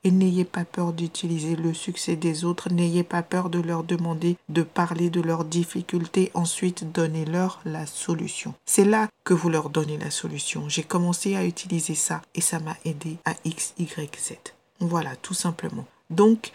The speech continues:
ça devrait être dans votre cerveau comme une checklist des étapes que vous suivez systématiquement. Quoi que vous fassiez, prenez l'habitude d'utiliser des messages et des réponses et de commencer des conversations.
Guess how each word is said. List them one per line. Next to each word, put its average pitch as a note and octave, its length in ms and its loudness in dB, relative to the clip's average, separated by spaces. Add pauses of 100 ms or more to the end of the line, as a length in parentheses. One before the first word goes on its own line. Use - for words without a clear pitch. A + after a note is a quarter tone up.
(240)
ça - 260 2
devrait G3+ 540 2 (280)
être F3+ 340 0
dans E3 200 -4
votre D3+ 360 -4
cerveau E3+ 600 -2 (140)
comme F#3+ 400 8
une F3 160 6
checklist F#3+ 680 2
des D#3+ 340 2
étapes F3+ 520 -2
que E3 100 -2
vous D#3 200 -4
suivez D#3+ 400 -2
systématiquement. D#3+ 1120 -2
Quoi A3+ 260 4
que A3 200 0
vous F#3 180 -2
fassiez, F#3 560 -4 (160)
prenez G3+ 320 4
l'habitude F#3 640 0 (260)
d'utiliser F#3 640 0 (240)
des G3+ 120 4
messages F3+ 600 0
et D#3+ 40 -4
des D#3 120 -2
réponses F3+ 560 -2 (360)
et D#3+ 80 4
de D#3+ 180 0
commencer F3 640 0
des D3+ 140 -2
conversations. E3 840 -2